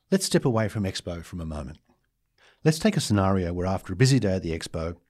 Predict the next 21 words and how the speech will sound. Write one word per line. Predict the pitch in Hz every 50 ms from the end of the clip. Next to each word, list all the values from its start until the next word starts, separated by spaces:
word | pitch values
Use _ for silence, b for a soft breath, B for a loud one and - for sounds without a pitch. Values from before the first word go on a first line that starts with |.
| _ _ _
you | - 98
want | 110 120
to | 117
put | 123 113 -
your | 98
feet | - - 92 82 82
up, | 87 -
so | - 90
you | 90 90 87
pop | - 156 147 135
over | 127 120 107 107
to | - 85
the | 82 78
bar | - 82 78 76 76 76 - b b b b b
for | b - 80
a | 78
nice | 80 80 90 92 95 98 98 101 - -
cool | - - - 92 90 90
drink | 87 - - 80 80 -
to | - 80
unwind. | 76 76 78 71 67 65 67 67 67 65 -